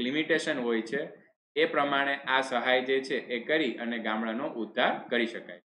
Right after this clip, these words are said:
રાજ્ય સેવાઓમાં ન્યાયતંત્રને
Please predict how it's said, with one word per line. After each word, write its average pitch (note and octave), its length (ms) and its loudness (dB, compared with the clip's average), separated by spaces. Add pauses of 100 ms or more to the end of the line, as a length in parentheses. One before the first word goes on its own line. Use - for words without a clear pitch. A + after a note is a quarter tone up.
(680)
રાજ્ય B2+ 380 4 (120)
સેવાઓમાં D3 600 4 (720)
ન્યાયતંત્રને C#3+ 800 2